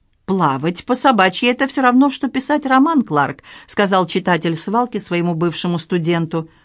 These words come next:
"Как будто отправляешься в долгий путь, потому что впереди много работы, но в основном пересекаешь уже известные места,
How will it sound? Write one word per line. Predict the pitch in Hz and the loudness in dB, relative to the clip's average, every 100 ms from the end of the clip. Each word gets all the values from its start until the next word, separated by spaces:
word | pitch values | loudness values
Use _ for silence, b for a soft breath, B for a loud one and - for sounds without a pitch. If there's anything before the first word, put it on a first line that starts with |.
| b b _ | b b _
"Как | - 302 | -2 2
будто | 294 311 277 | 2 4 4
отправляешься | 254 277 254 262 254 226 240 | 4 2 2 4 2 2 -2
в | 214 | 2
долгий | 240 226 226 | 2 2 0
путь, | 220 247 196 - | -2 -2 -4 -4
потому | - 165 156 | -4 0 -2
что | - | -4
впереди | 156 - 160 160 170 | -6 -2 -2 0 0
много | 175 165 160 | 0 0 0
работы, | 160 151 214 269 160 131 B B B B | 0 0 0 0 -2 -6 B B B B
но | 294 | 2
в | 339 | 4
основном | 302 247 240 262 247 | 4 4 6 6 6
пересекаешь | 208 185 175 170 208 196 180 | 4 0 0 0 2 2 0
уже | 160 170 | -2 0
известные | 165 156 190 175 180 180 | 0 2 0 0 -2 0
места, | 196 - 302 277 | -2 -2 0 0